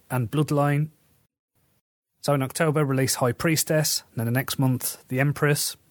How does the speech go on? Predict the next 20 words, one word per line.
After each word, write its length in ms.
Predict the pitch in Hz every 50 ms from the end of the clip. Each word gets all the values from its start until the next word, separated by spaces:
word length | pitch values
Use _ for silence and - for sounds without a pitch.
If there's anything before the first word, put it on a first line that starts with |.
| _ _ _ _ -
and 80 | 127
then 80 | 120 120
December, 640 | 123 - - - 135 131 131 127 131 131 127 127 - _ -
The 120 | 123 120
Emperor. 460 | 135 147 147 - - 147 143 143 143 - _ _ _ _ _
And 60 | -
what's 120 | 139 139 -
been 140 | - 143 139
really 240 | 143 139 143 143
interesting 400 | 143 135 - 151 131 - - 135
about 220 | 131 123 135 131 113
this 100 | 117 -
series 420 | - - 156 147 147 147 147 131
is 100 | 127 113
it 120 | 131 - 123
really 260 | 123 131 127 123 120
started 320 | - - - 127 120 110
to 100 | - 131
gain 220 | - 139 127 127 123
traction 640 | - - 147 143 - - - - 143 139 139 127